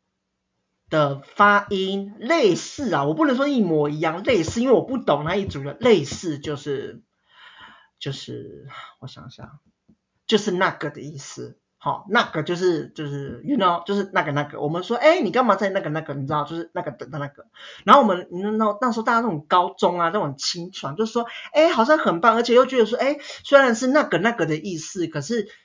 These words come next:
听，讲出来，我觉得母干啊，哈，母干就是，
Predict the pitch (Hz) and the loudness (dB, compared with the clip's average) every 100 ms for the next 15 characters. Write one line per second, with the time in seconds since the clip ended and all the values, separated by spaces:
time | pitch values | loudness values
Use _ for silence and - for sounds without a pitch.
0 | _ _ - 277 - - 151 151 233 180 | _ _ -6 -6 -2 0 0 2 2 2
1 | - 175 156 185 202 196 196 196 180 160 | 0 -4 0 2 4 4 2 -2 -4 -4
2 | 147 220 156 131 - 139 - 160 160 220 | 0 0 0 -2 -10 -8 -6 -4 2 2
3 | 220 214 220 180 - - | 2 -2 -2 -2 -6 -10